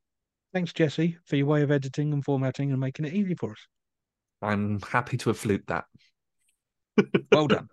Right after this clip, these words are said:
Speaker 1: Well done. You, you thought about it well, sir.
Speaker 2: Thank
Speaker 1: Um,
Speaker 2: you.
Speaker 1: I think we're there, aren't we?
Speaker 2: Yes.
Speaker 1: Ladies and gents, thank you so much for being here. You lot are awesome. We love you to bits. We don't know why you're here. I think you're nuts, to be honest with you.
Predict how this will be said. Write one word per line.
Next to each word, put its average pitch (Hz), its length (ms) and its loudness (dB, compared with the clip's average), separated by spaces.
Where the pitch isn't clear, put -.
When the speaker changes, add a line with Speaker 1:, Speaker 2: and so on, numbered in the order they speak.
Speaker 1:
Well 127 140 0
done. 104 220 -2
You, 104 220 -10
you - 80 -16
thought 175 280 0
about 139 280 2
it 139 140 0
well, - 240 -16
sir. - 180 -18
Speaker 2:
Thank 208 160 4
Speaker 1:
Um, 247 80 6
Speaker 2:
you. 175 80 -2
Speaker 1:
I - 20 -4
think 262 180 -2
we're 202 100 2
there, 247 220 4
aren't 175 240 6
we? 262 220 0
Speaker 2:
Yes. - 600 0
Speaker 1:
Ladies 165 200 2
and 165 100 2
gents, 185 400 0
thank 160 180 -2
you 160 60 -4
so 165 140 2
much 160 160 0
for 160 80 -2
being 190 180 0
here. 107 140 -4
You 151 220 0
lot 147 180 0
are 156 60 2
awesome. 160 520 -2
We 135 120 -2
love 170 220 -4
you 147 80 -4
to 139 100 -12
bits. 139 380 -2
We 117 120 -4
don't 101 140 -6
know 92 180 -10
why 127 240 -8
you're 123 200 -12
here. 104 300 -14
I 147 40 -20
think 160 200 -10
you're 101 100 -12
nuts, 151 360 -10
to - 80 -20
be 104 100 -12
honest 151 240 -10
with 113 120 -14
you. 170 160 -8